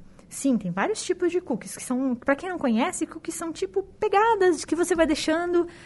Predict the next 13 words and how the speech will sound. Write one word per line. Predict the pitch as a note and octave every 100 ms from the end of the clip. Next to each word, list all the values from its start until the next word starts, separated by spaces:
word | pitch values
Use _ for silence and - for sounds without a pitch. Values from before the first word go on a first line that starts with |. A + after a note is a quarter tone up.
| - -
é, | C#4+ C#4+ C#4 C#4
rastreios, | B3 C#4+ - - E4 E4+ E4
pedacinhos | D4 D4+ - G#4 F4+
de | D4+
informação | D4 C4 B3+ A#3+
sobre | A#3 A3+
você, | A3+ B3+ - E4 - - - - - -
que, | E4+ F4 F4+
sobre | - F4+
o | F#4
seu | G4
comportamento | G4 F#4 F4 F4+ D4+ D4+ E4
naquela, | D#4+ D#4 E4 E4 E4+ F4